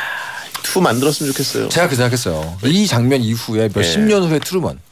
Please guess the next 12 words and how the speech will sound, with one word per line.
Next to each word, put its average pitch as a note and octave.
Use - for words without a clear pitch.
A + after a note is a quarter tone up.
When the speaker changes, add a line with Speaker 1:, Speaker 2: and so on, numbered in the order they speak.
Speaker 2:
뭐 A#2
이십 D3+
년 G3+
후에 F3
트루먼 F3+
해가지고 B2
트루먼 G#3+
쇼 -
투 -
나왔으면 A2+
좋겠어요. -
버드맨처럼 G#2+